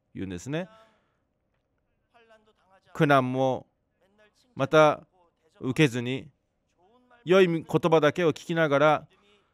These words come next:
えー、信仰生活、信仰が強くなるわけではないんですと。子供たちも同じようにですね、よ-、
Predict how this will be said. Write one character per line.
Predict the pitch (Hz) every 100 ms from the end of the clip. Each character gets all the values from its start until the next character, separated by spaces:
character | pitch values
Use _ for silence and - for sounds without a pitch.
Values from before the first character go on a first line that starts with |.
| _ _
え | 123 107 104
ー、 |
信 | - 160 160
仰 | 151 156
生 | 151 151
活、 | 147 139 - 117
信 | - 151
仰 | 147 151 147
が | 165
強 | - 180
く | 170
な | 160
る | 156
わ |
け | 147
で | 151
は | 147
な | 143
い |
ん |
で | 120
す | 113 -
と。 | 101 - _ _ _ 240 214 _ _ _ _ _ _ _ _ _ _ _ _ _ _ _ _ _ _ _ _ _ _ _ _ 226 226 _ _ _ _ _ _
子 | 160
供 | 151 156
た | 151 139
ち | 135
も | 131 131 104 117
同 | 127
じ | 117
よ | 123
う | 117 - _ _
に | 117 107
で | 98
す | 98
ね、 | 131 165 202 _ _ _ _ _ _ _ _ _ _ 226 233 233 220 214 _ _ _ 147 _ 214 175 _ _ _ _ _ _ _ 160 180 180 190 185 185 190 _ _ _ _ _ _
よ-、 | - 139 143